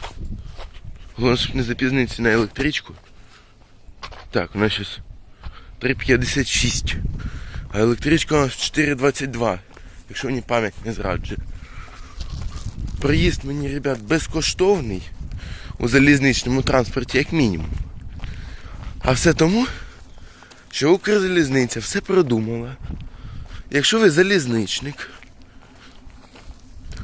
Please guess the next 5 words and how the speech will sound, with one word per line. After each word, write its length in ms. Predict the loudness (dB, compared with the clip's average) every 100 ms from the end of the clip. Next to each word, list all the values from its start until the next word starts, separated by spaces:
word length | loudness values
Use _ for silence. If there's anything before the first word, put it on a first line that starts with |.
| -8 -10 -8 -10 -8 -10 -12 -18 -20 -20 -20 -20 -20 -20 -18 -16 -6
то 100 | 0
можете 580 | 6 6 6 6 8 6 2 -10 -18 -20 -20 -20 -20 -20 -20 -20 -20 -20 -20 -20 -20 -20 -20 -14 -8
здобути 520 | 4 4 4 4 6
освіту 640 | 6 4 0 0 2 2
безкоштовно. 1000 | 4 4 4 4 -2 -2 2 2 2 -2